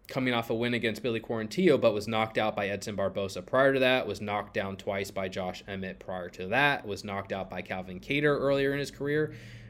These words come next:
Burgos just absorbs a lot of strikes, and he gets hurt often. So, um, am I that confident Burgos, Burgos is going to win? Not really.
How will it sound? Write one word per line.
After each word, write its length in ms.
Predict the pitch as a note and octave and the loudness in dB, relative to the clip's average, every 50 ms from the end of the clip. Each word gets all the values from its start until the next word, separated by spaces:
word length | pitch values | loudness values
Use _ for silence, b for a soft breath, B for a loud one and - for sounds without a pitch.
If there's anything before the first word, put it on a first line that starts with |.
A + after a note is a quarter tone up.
| B - | B -2
Burgos 340 | - D3+ F3+ G3+ F#3+ - | 0 4 6 6 6 6
just 200 | - F#3 F3 E3+ | 6 2 2 4
absorbs 500 | E3+ A#2+ A2 G2+ A#2 A#2+ B2 D#3 D#3+ D3 | 2 0 0 -2 -2 2 2 2 2 2
a 60 | B2 G#2+ | 0 0
lot 260 | G#2+ G#2+ A2+ C3+ D3+ | 2 2 4 2 2
of 60 | D3 | 0
strikes, 440 | - - - A2 G#2+ A2 A#2+ A#2+ - | -2 -2 0 2 2 2 2 0 -2
and 120 | G#2 G#2+ | -6 -6
he 100 | A2+ B2+ | -4 0
gets 220 | B2+ C3+ B2+ B2 - | 2 2 2 2 0
hurt 240 | - A#2+ A#2+ A#2 | -2 -2 0 0
often. 420 | - A2 A#2 A#2+ A#2 - F2+ F2 F2+ | 0 0 0 0 -2 -6 -10 -10 -8
So, 480 | - - B2+ G#2+ G#2+ G#2+ G#2+ G#2 G#2+ B B B B B B B - | -6 -2 0 2 2 2 0 -2 -4 B B B B B B B -8
um, 340 | - A2 A2+ A2+ A2+ A2 F#2 - | -4 -4 -2 -2 -4 -4 -6 -4
am 120 | A2+ A#2+ | -2 0
I 80 | A#2 G#2+ | 2 4
that 240 | A2 A#2 C3 - | 6 6 6 4
confident 460 | - - B2+ C3+ C3+ E3+ D3 D3 A2+ G2 | 2 2 2 2 2 2 0 0 0 0
Burgos, 340 | A#2+ A#2+ B2+ C#3 C3 - | -2 0 0 -2 -2 -4
Burgos 440 | - - - B2 A#2 A#2+ C3 B2 - | -6 -4 -2 -2 2 2 2 2 2
is 100 | A#2 G#2 | -2 -4
going 180 | A#2+ A#2 A2+ G#2+ | -4 -2 -2 -2
to 120 | - B2 G2+ | -4 -4 -2
win? 340 | A2 A#2+ C3+ C#3+ D3 - - | 0 0 0 0 -2 -4 -6
Not 240 | G#2 A2 A#2 F#2 F2+ | -4 -2 -2 0 2
really. 440 | A2 C3 C#3 B2 A#2+ C3 C#3+ B | 2 4 4 4 2 0 -2 B